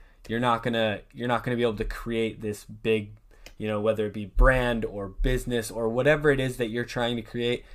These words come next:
you're not gonna be able to do it if you don't know the vision that you, and the direction you wanna take things in. So I think that's the first thing. And then continue to push through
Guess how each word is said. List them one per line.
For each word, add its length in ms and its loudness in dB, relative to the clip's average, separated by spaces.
you're 140 2
not 120 4
gonna 140 4
be 100 6
able 160 6
to 80 -2
do 200 2
it 100 2
if 160 -12
you 80 -2
don't 380 2
know 240 0
the 120 -6
vision 420 -2
that 140 -6
you, 260 -6
and 280 -10
the 220 -6
direction 580 -2
you 140 -2
wanna 180 -2
take 280 -2
things 280 -10
in. 380 -6
So 140 -2
I 60 2
think 280 -4
that's 320 2
the 100 -8
first 340 -2
thing. 300 -4
And 180 0
then 300 2
continue 420 0
to 80 0
push 460 -2
through 560 2